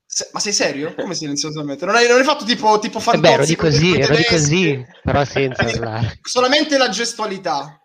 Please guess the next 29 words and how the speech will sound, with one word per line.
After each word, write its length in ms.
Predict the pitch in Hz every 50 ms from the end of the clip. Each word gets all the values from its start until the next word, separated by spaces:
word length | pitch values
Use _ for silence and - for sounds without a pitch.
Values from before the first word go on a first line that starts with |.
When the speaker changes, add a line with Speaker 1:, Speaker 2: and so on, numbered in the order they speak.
| _ _
Speaker 2:
Sì. 380 | - - - 107 113 117 113
Speaker 1:
Solo 260 | 113 110 247 254 240 220
la 80 | 202
gestualità. 480 | 196 - 180 170 - 175 160 147 147 - - - - - _
Anche 280 | - 262 320 311 320 330
io, 240 | 370 370 330 277 262 240
eh, 180 | 254 240 233 233
Pep, 500 | - - 269 233 - - 190 190 180 180
lo 100 | 185 190
salutiamo, 460 | 202 214 220 208 - 214 185 170 175 180
anche 280 | 202 269 311 302 - 330
io 80 | 339
ho 20 | 302
indovinato 340 | 247 233 226 226 220 202
il 60 | 214 185
pro-, 140 | 233 262
ho 40 | 247 247
detto 200 | 269 262 269 262
uno 180 | 277 277 269 269
a 20 |
uno 400 | 277 302 320 320 320 320 311 302
e 180 | 277 220 226 220
Donnarumma 500 | 196 233 240 247 254 254 285 269 254 240
para 220 | 247 247 233 226 214
l'ultimo. 440 | 208 202 190 175 165 - 175 170 185
In 60 | 202
realtà 320 | - 269 277 277 - 208 196
poi 160 | 185 180 165
Jorginho 800 | 165 175 190 190 175 - 226 240 233 220 196 180 160 - -